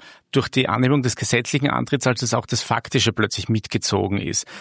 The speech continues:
Weil es kommt immer das Argument zum Beispiel, dass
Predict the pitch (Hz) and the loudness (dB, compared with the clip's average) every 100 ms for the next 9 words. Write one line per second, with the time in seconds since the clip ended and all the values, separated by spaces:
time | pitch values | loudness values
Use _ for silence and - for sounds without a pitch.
0 | - 120 120 - 139 160 147 135 - 123 | -6 0 0 2 0 2 2 2 0 0
1 | 127 120 113 139 156 131 131 131 - 160 | 2 2 2 2 0 0 0 0 0 -2
2 | - - _ - 127 123 120 - | -2 -8 _ -2 2 2 2 -4